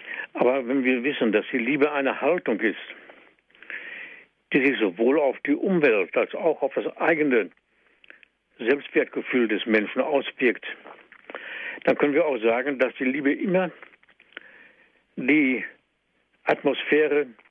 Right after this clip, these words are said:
verändert. Auch in der Hektik der Erfordernisse im Alltag, der Pflege gegenüber den Kranken. Und die Liebe be-,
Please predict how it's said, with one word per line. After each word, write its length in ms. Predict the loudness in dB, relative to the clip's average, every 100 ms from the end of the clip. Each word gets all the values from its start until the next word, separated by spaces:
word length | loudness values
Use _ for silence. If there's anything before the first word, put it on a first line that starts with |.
| _ _ _ -20 _ _ _ -2
verändert. 640 | 0 2 0 0 0 -2 -6 -12 -12 -20 -20 _ _ _ -20 -20 -20 -20 _ _ _ -2
Auch 220 | 0 0
in 120 | 0
der 160 | 0 0
Hektik 640 | -2 -4 -2 -4 -2 -6 _ _ _ -20 -20 -20 -20 _ _ 0
der 200 | 0 0
Erfordernisse 760 | 0 0 0 -2 -2 -2 -2 -8 -20 -20 _ _ -18 -18 -20 -10
im 180 | 0 0
Alltag, 580 | 2 2 2 -2 -2 -10 -18 -20 -20 _ -20 -20 -20 -14 -2
der 120 | -2
Pflege 560 | 0 0 2 2 0 -2 -16 _ -20 -20 -20 -20 _ _
gegenüber 600 | -6 -2 2 2 2 0
den 140 | 2 0
Kranken. 580 | -2 -2 0 0 -2 -4 -14 -20 -20 _ _ _ -20 -16 -18 -18 _ _ _ _ _ _ _ _ -20 _ _ _ _ _
Und 120 | 0 4
die 120 | 4
Liebe 280 | 4 2 2
be-, 200 | -2